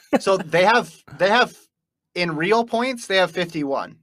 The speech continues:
Speaker 1: So you're projecting them to score twenty-six more points, but it's interesting 'cause they have, you have L S U projected at, at fifty-one. So basically, if Oregon didn't run anything else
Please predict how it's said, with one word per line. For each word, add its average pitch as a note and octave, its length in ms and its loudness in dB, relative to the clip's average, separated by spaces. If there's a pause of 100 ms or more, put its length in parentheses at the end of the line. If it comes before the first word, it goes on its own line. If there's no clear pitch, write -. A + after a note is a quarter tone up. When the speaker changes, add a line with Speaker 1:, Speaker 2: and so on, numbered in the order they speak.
Speaker 1:
So - 160 -10
you're D3+ 80 -4
projecting D#3+ 500 -2
them D#3 140 -6
to D3 60 -10
score C#3 260 -2
twenty-six D3 580 -8
more C3+ 160 -4
points, C#3 400 -8 (400)
but D#3+ 120 0
it's C#3+ 120 -6
interesting D#3+ 400 -6
'cause B2+ 160 -10
they C#3 100 0
have, C3+ 360 0 (840)
you D3+ 120 -2
have C#3+ 100 2
L C3+ 140 2
S B2 120 -10
U D3+ 120 -4
projected B2+ 420 -6
at, A2+ 220 -8
at B2+ 100 -10
fifty-one. A#2 640 -12 (220)
So C3 140 -10
basically, B2 540 -8
if B2 160 -10
Oregon C3+ 400 -8
didn't C3 200 -12
run A#2+ 180 -8
anything A#2 380 -12
else - 420 -10